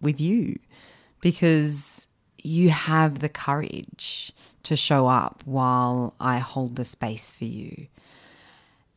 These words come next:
And incredible insights and transformations happen in this space for both you and I. And to me, that's the ultimate reward.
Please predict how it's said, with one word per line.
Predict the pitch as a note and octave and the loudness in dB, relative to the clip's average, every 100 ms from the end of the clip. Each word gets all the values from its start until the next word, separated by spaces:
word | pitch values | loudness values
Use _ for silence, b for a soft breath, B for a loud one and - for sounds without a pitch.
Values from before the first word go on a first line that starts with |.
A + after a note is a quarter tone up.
| - | 0
And | C#3+ C#3 C#3 C3+ C3+ - _ _ - | 2 4 6 4 2 -2 _ _ 2
incredible | E3+ E3+ - - D#3+ F3+ F#3 E3+ D3+ C3+ | 6 6 2 -8 -2 2 4 2 2 -2
insights | A#2+ C3 C3 F#2 E2+ - - - | -2 -2 -2 -6 -6 -8 -10 -10
and | - B2+ C3 | -4 -2 0
transformations | - C3 C3 C#3 A#2 C3 - C3 A2+ F#2 | 0 -2 -2 -2 -2 -2 -4 -6 -6 -6
happen | - - C3+ - E3 C#3 A#2 A2 - _ | -8 -10 -8 -6 0 0 0 -2 -6 _
in | C3+ C3+ | 0 2
this | A#2 - | 2 -2
space | - E2 E2 - - - - | -4 -4 -4 -8 -10 -12 -6
for | D#3 | -4
both | - E3 E3 | 0 0 0
you | E3 E3+ | -2 0
and | C#3+ D3+ | 2 0
I. | D3 - - - b b b b b b b b - | -2 -6 -10 -18 b b b b b b b b -8
And | D3 D3 C#3+ | 0 0 2
to | D#3+ | 4
me, | D#3 D#3 E3+ A3+ A#3+ A#3 - b b - | 6 6 4 4 4 2 -4 b b -6
that's | D3 D3+ - | -4 -4 -8
the | - D#3+ - _ - | -6 -8 -8 _ -4
ultimate | C#3 D3 D3 - - C#3 B2+ - | 0 0 -2 -6 -4 -4 -4 -8
reward. | C3 C#3 B2+ B2 G#2+ G2+ | -8 -8 -6 -6 -6 -8